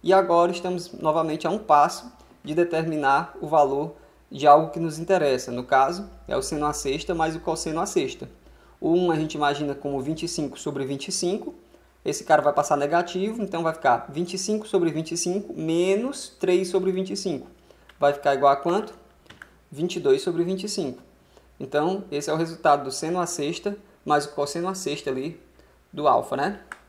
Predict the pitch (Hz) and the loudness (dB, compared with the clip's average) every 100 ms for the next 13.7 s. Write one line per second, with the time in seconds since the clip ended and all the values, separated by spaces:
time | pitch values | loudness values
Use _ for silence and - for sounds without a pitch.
0 | _ _ _ _ _ - 131 131 - 135 | _ _ _ _ _ -8 -6 -4 -4 -2
1 | 135 131 143 160 175 - - - - - | -2 -4 -2 2 6 6 4 -6 -20 -14
2 | 131 147 156 175 190 208 208 220 - 202 | -6 0 0 0 -4 -2 -4 -6 -2 0
3 | 202 202 208 220 214 208 202 226 - 180 | 2 0 -4 -4 0 0 0 -4 -2 -2
4 | 123 - _ _ _ _ _ 151 180 196 | -4 -10 _ _ _ _ _ -2 -2 -2
5 | 190 185 160 - - 185 196 190 175 143 | -2 -2 -2 -6 -6 -2 0 0 4 4
6 | 135 135 135 139 143 143 170 160 - 135 | 4 -4 -4 -4 -6 -4 -4 -2 2 2
7 | 139 135 151 135 131 - - - - - | 0 2 4 6 4 -4 -16 -20 -20 -16
8 | - 139 143 135 139 135 143 135 139 135 | -4 -4 -4 0 0 0 -4 -2 -2 -2
9 | 139 127 135 147 - 139 135 123 123 131 | -2 -2 -6 -10 -8 -2 -2 -2 -10 -10
10 | - - 135 165 151 135 - - - _ | -10 -10 -2 4 6 4 -2 -14 -18 _
11 | _ _ - 175 185 175 170 170 170 165 | _ _ -6 -4 -2 -4 -2 -2 -2 -2
12 | 156 147 139 139 131 139 135 143 131 135 | -4 -6 -4 -4 -4 -6 -6 -6 -6 -6
13 | 131 139 139 147 160 180 | -8 -8 2 4 4 0